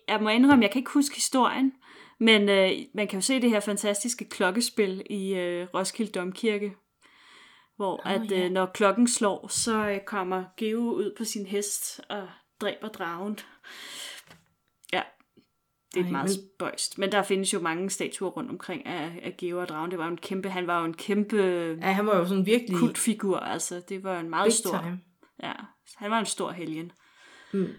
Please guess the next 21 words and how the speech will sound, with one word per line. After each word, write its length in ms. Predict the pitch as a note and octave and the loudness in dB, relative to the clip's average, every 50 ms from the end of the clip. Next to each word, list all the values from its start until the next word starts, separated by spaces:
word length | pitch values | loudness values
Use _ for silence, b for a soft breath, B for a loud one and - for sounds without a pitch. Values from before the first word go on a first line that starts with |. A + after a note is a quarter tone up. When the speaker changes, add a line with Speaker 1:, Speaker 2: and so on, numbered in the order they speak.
| - - | -6 -2
Speaker 2:
noget 140 | G3+ A3 A#3+ | 2 4 4
af 60 | A#3+ | 4
det 100 | A#3 A3+ | 4 0
fede 300 | A3+ - B3 B3+ C#4 C4+ | -2 0 2 2 2 0
ved 60 | B3+ | -2
drager 380 | - - D#3+ D#3 E3 E3 E3+ - | -2 0 2 2 2 2 0 -2
ofte, 440 | - - - G3 F#3+ - - - - - | -4 -6 -8 -8 -8 -8 -10 -12 -6 -2
det 100 | G#3 F#3 | 2 4
var 100 | G3+ G3+ | 6 6
jo 80 | A3 - - | 6 4 4
også, 200 | A3 A3 - F#3 | 2 0 -2 -4
at 60 | F3+ | 0
de 80 | F#3 F#3 | 4 4
ikke, 340 | F#3+ A3+ A3 - - - - | 4 4 2 -4 -14 -16 -10
altså, 200 | - D3+ - - - - - - b b b b b b b b | -8 -8 -6 -6 -8 -10 -12 -16 b b b b b b b b
det 80 | - E3+ | -2 0
var 40 | F#3+ | 2
ikke 120 | G#3 A3+ | 4 4
altid 300 | C4 B3+ - A3+ A#3+ G3 | 4 4 2 -2 -2 -2
deres 240 | F#3+ E3 D#3 D#3 - E3+ E3 | 0 0 0 -2 -4 -2 2
voldsomhed, 680 | F#3 G#3 - - - B3 G3+ F#3 F#3 F#3 E3+ E3 - | 4 4 4 4 2 0 0 2 4 4 4 4 2